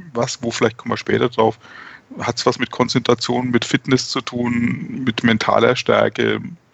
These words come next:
Ähm, das kann man anders nicht beschreiben, denn, denn, äh, in der Phase hätte man Kiel auf die Bretter schicken müssen. Und, äh, Kiel hat alles dafür getan, dass das auch passieren kann. Und Nürnberg hat's nicht genutzt und das,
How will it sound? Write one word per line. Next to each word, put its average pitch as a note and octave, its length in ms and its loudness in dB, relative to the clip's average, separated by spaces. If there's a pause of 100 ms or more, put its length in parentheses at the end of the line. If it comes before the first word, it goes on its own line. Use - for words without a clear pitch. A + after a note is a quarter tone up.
(500)
Ähm, A2+ 320 0 (400)
das A#2 200 2
kann B2+ 160 -2
man B2 80 6
anders B2+ 320 0
nicht A2+ 160 -12
beschreiben, A2+ 480 2
denn, G#2 240 -2 (100)
denn, G#2+ 300 -4
äh, - 240 -10
in B2 140 -6
der D#3 260 6
Phase B2 480 2
hätte B2 260 -2
man B2 500 -2 (140)
Kiel B2+ 320 -8
auf A#2+ 140 -4
die A#2 100 -6
Bretter A2 300 -2
schicken G#2 400 -6
müssen. G2+ 220 -4 (720)
Und, G#2+ 340 4
äh, G#2 280 4
Kiel C3+ 240 -4
hat B2 120 2
alles C3+ 280 2
dafür B2 240 -8
getan, A2+ 560 -2 (260)
dass G#2+ 180 -6
das - 200 -8
auch G#2+ 120 -8
passieren G#2+ 380 -2
kann. A2+ 280 0 (800)
Und G#2+ 100 0
Nürnberg A2 280 2
hat's A2+ 160 0
nicht - 140 -10
genutzt - 360 -12
und G2 100 -12
das, - 280 -8